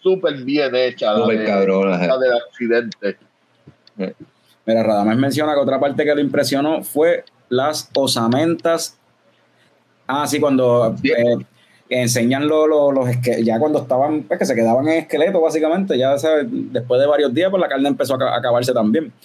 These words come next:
Speaker 2: Básica-,
Speaker 3: Y dice
Speaker 2: ba-, básicamente, básicamente se quedaron sin comida, porque
Speaker 3: Ujú.
Speaker 2: cuando se murió Numa, ahí fue que decidieron entonces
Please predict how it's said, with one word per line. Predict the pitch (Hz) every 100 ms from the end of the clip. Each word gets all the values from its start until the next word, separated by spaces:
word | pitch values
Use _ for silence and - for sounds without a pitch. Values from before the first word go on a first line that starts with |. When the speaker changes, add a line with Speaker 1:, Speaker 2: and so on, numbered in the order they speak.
| - - 554 -
Speaker 2:
Básica-, | 147 131 127
Speaker 3:
Y |
dice | 143 139
Speaker 2:
ba-, | 127 131
básicamente, | 120 123 135 135 139 151 151
básicamente | 120 - 127 139 -
se | -
quedaron | 135 139 143
sin | 139 135
comida, | 143 117 139 156
porque | 117 107 101 - - _
Speaker 3:
Ujú. | 131 135
Speaker 2:
cuando | 120 120
se | 120 123
murió | 113 117 113 135 139
Numa, | 139 160 165 143 131 127
ahí | 117 113
fue | 135
que | 135
decidieron | 131 127 131 123 139 135
entonces | 110 127 127 139